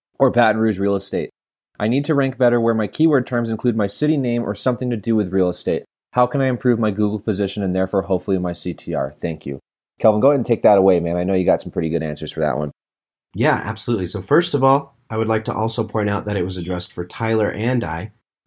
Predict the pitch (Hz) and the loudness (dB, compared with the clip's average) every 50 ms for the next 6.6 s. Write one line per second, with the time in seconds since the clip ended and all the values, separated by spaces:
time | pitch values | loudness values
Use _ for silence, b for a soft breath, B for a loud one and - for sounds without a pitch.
0 | _ - 90 - - - - - 180 185 165 180 156 120 123 120 107 98 117 127 | _ -12 -12 -12 -12 -8 0 2 2 4 6 4 4 6 6 4 4 4 2 2
1 | 151 220 - - - 120 107 104 113 143 170 139 127 127 123 110 104 95 87 85 | 0 0 -2 -2 -2 0 0 2 2 2 2 2 2 2 0 0 0 -2 -6 -6
2 | - - 101 107 110 110 107 98 127 117 92 110 123 131 139 151 160 156 147 123 | -8 -4 -2 -2 -2 -2 -2 -2 -2 0 0 0 0 2 2 2 2 2 0 0
3 | 131 135 139 135 - 156 147 135 139 147 151 147 - 147 139 135 151 147 147 147 | -2 -4 -4 -2 -4 -4 -2 -2 -2 -2 -4 -4 -2 -2 -2 -2 -4 -4 -2 0
4 | 147 160 170 151 139 131 120 113 110 - - 113 107 107 107 101 98 95 95 - | 2 2 2 2 2 2 2 0 -2 -2 -4 -4 -4 -2 -2 -4 -2 0 0 0
5 | - _ _ _ - 95 101 95 92 101 123 139 151 160 147 156 127 - - 135 | 0 _ _ _ -4 0 2 2 2 4 4 6 6 6 4 4 0 2 4 4
6 | 123 113 110 104 147 156 151 135 127 - - - | 6 6 4 4 4 2 2 2 2 0 -2 -4